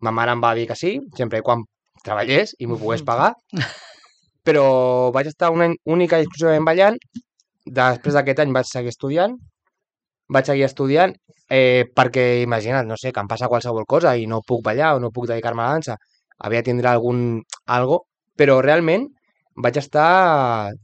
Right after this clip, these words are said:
Speaker 1: doncs, si són sis anys sense parar de ballar, competint. He estat aquí un parell de cops, hem, eh, competint a nivell mundial.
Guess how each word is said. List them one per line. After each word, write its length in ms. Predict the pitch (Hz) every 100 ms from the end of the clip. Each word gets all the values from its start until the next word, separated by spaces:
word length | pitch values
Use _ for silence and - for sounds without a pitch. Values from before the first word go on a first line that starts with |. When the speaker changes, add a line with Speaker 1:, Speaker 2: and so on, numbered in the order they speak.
| _
Speaker 1:
doncs, 160 | 123 110
si 80 | 110
són 160 | 131
sis 300 | 147 - 165 156
anys 300 | 151 131 - -
sense 320 | 143 135 131
parar 220 | 131 127
de 140 | 123 120 117
ballar, 300 | 117 127 160 -
competint. 640 | 135 120 113 135 131 117 _ _ _ _ _ _ _ -
He 80 | 123
estat 260 | - 131
aquí 160 | 120 127
un 80 | 123
parell 220 | 120 117
de 20 |
cops, 240 | 143 151
hem, 220 | 131 120 117 -
eh, 360 | - - 104 -
competint 400 | 120 123 123 120
a 60 |
nivell 240 | 117 113 110
mundial. 480 | 110 113 135 196